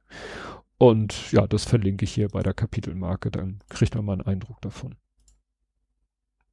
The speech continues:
Gut, dann würde ich sagen, kommen wir zu,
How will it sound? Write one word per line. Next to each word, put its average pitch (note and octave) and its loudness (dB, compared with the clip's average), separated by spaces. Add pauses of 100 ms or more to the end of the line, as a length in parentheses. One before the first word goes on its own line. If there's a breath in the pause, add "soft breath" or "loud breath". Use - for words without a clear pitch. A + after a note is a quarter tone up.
(760 loud breath)
Gut, - 8 (880)
dann A#2+ 10
würde A#2+ 10
ich A2 6
sagen, B2+ 6 (680)
kommen C3 8
wir E3+ 6
zu, A3+ 6